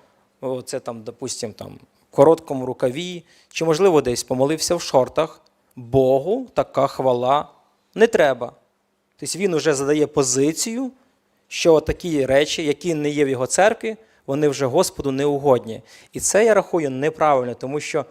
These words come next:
повторюсь, кожна церква має свою культуру. І ми вирішуємо, чи ми хочемо бути в цій культурі, чи ми не хочемо бути в цій культурі. Якщо ми хочемо,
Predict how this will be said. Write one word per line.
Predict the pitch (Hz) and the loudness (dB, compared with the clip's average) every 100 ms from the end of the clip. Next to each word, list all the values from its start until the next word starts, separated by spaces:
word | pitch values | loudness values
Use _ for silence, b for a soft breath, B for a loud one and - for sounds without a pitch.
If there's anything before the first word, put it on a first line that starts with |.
| b - | b -2
повторюсь, | 139 160 147 117 - - _ _ _ _ _ _ _ - | 0 2 0 -2 -6 -16 _ _ _ _ _ _ _ 0
кожна | 143 143 147 | 2 2 0
церква | - 147 160 175 180 180 _ _ _ | 4 4 2 0 -2 -4 _ _ _
має | 127 127 123 131 131 | -4 -2 -2 -4 -8
свою | - - 123 120 | -8 -6 -6 -6
культуру. | 123 110 - 120 107 110 _ _ _ _ _ _ _ _ _ | -8 -8 -4 -4 -6 -12 _ _ _ _ _ _ _ _ _
І | 135 | -4
ми | 131 160 | 2 2
вирішуємо, | 165 156 147 131 117 | 4 0 -2 -4 -6
чи | - | -6
ми | 120 | -6
хочемо | 110 165 170 208 202 | 2 2 4 0 -2
бути | 170 147 127 | -2 -4 -6
в | |
цій | - 127 | -10 -8
культурі, | 131 120 120 110 101 _ _ _ _ _ | -8 -6 -6 -6 -10 _ _ _ _ _
чи | - 139 | -8 -4
ми | 139 | -2
не | 143 | -2
хочемо | - 156 - 123 | 4 2 4 -6
бути | 117 117 113 | -6 -8 -8
в | |
цій | - 131 | -10 -10
культурі. | 113 117 110 104 b b - | -10 -10 -10 -12 b b -10
Якщо | 135 - 180 | -6 -2 -2
ми | 135 120 | -2 -2
хочемо, | - 147 - 196 170 | 2 2 0 -4 -6